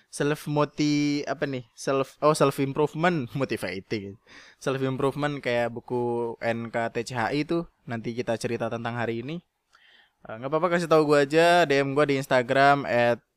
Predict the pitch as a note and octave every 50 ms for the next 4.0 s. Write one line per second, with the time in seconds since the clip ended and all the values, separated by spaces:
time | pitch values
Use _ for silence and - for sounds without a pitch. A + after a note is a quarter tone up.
0 | _ _ _ - A2+ A#2 A#2 A#2 A#2 A2+ - A2+ - - A#2+ A#2 A#2+ - - C3+
1 | C3+ C#3 C3+ C3 _ _ _ _ - - A2+ G#2 A2 G#2+ A2 G#2+ G2+ A2 A2 A2
2 | A2 A2 G#2+ A#2 A#2+ B2 A#2 G#2+ G#2+ G#2+ G#2 - - G#2+ A2+ A2 A2 G#2 - -
3 | G#2+ G#2 G2+ G#2 G#2+ G#2 G#2 G2 - G#2+ G#2 G2 F#2 - - A2 G#2 G2 - -